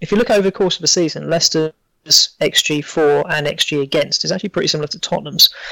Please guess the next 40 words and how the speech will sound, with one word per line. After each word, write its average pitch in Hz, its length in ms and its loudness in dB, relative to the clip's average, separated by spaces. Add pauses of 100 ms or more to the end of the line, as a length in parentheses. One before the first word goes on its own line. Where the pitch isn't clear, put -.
(360)
but - 300 0 (240)
Spurs 156 360 4
seem 151 140 2
to 147 160 2
have, 147 200 0
um, 147 360 0
eked 151 200 0
out 143 120 -2
the 147 60 -2
wins 143 280 0
and 156 40 -6
are 147 40 0
still 147 240 2
up - 180 -4
there, 147 160 -2
and 147 100 -4
Leicester 147 320 2
have, - 300 -8
you 156 120 -8
know, - 120 -14
probably 156 140 -6
about 139 160 -6
fifteen 147 340 -2
points 147 300 0
behind 160 400 -2
them. 165 120 -6 (680)
But - 560 4
it's 170 220 2
the 175 60 4
last 190 340 4
few 165 180 -2
games 151 380 0
that 143 260 -4
would 147 220 -6
worry 151 280 0
most 143 240 -4
people 151 200 -6
and 147 80 -2
stop - 260 0
them 139 340 -8